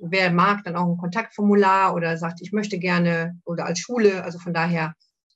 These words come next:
dann ist das alles auf einen Blick und wer mag, geht drauf. Wenn nicht, startet mit einem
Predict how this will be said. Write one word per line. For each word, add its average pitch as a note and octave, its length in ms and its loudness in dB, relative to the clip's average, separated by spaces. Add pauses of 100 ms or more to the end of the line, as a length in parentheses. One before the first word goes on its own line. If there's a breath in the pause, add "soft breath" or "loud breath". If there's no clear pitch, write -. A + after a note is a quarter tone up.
dann D#3+ 200 -4
ist - 420 -10
das D#3 180 -10
alles E3 160 -4
auf D#3+ 140 -6
einen D#3+ 180 -6
Blick D#3+ 260 -8
und F3 80 -8
wer D#3+ 120 -4
mag, D#3 320 -2
geht E3 200 -8
drauf. D4 320 0 (400)
Wenn F3 140 0
nicht, G#3 180 0
startet F#3 400 -2
mit F3 160 -4
einem E3 420 -2